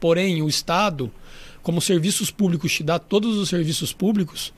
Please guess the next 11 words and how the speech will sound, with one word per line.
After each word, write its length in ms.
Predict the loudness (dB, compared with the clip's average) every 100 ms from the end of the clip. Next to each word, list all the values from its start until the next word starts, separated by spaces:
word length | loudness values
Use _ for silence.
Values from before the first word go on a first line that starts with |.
| -20 -20 -6
teu 100 | -2
nível 160 | 0 0
de 120 | 0
vida 160 | 0
é 40 | 0
excelente. 560 | 0 -2 -2 -2 -4 -10 -14
Se 60 | -6
você 180 | -4 0
tem 180 | 0 -2
parques 580 | -2 0 2 0 -4
públicos 520 | -2 0 0 0 0